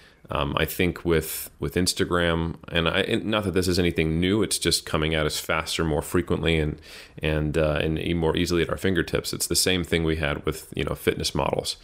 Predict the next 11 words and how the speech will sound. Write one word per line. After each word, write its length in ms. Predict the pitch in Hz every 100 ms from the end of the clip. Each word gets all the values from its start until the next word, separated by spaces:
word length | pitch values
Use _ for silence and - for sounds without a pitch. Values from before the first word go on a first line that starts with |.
| - - -
You 80 | 76
know, 120 | 76
we 120 | 78
look 200 | 82 85
at 80 | 76
a, 180 | 76 73 -
a 180 | 80 71
magazine 540 | 80 80 80 80 78
called 300 | - 80 76
Men's 280 | 80 87 82
Health, 380 | 87 71 -